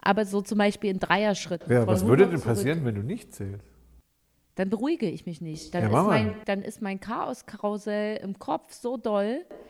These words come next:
Speaker 2: Aha.
Speaker 1: dass ich, dass ich am Ende,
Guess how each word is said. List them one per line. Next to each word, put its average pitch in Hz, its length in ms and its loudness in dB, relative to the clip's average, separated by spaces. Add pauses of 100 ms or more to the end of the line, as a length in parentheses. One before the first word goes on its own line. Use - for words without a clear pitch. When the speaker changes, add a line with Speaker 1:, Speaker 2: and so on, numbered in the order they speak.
(140)
Speaker 2:
Aha. 87 240 -2
Speaker 1:
dass 120 220 4
ich, - 200 -8 (920)
dass 214 300 -4
ich - 280 -6
am 202 180 -2
Ende, 254 460 -2